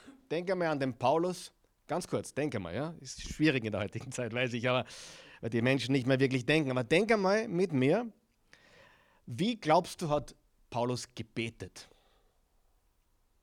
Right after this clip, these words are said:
Glaubst, Paulus ist aufgestanden, hat gebetet, "Gott, lass mir heute alles gelingen." Wer von euch glaubt, dass er sowas gebetet hat? Bestimmt nicht. Oder "Gott, lass es heute wirklich easy gehen." Wer glaubt, dass Gott, dass Paulus sowas gebetet hat?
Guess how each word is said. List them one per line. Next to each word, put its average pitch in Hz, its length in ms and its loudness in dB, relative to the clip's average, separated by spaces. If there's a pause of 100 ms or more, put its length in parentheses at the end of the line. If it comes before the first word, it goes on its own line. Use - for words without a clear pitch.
(420)
Glaubst, - 360 0
Paulus 170 280 6
ist 151 80 4
aufgestanden, 175 640 4
hat 151 100 -2
gebetet, 165 680 0
"Gott, 151 340 0 (300)
lass 123 200 -2
mir 139 120 0
heute 131 240 0
alles 123 260 -2
gelingen." 117 460 -2 (160)
Wer 120 100 -4
von 127 80 0
euch 123 80 -2
glaubt, 117 160 -2
dass 113 80 -6
er 101 40 -10
sowas 110 180 -4
gebetet 95 320 -2
hat? - 200 -10 (460)
Bestimmt 107 380 -2
nicht. - 320 -12 (340)
Oder 143 200 -2
"Gott, 175 260 0 (160)
lass 147 240 2
es 156 100 2
heute 151 540 6
wirklich 151 360 4
easy 143 400 2
gehen." 131 640 2
Wer 131 140 -4
glaubt, 143 160 -4
dass 123 100 -6
Gott, - 320 -4
dass 135 220 -2
Paulus 131 260 0
sowas 117 160 -4
gebetet 104 340 -4
hat? - 280 -14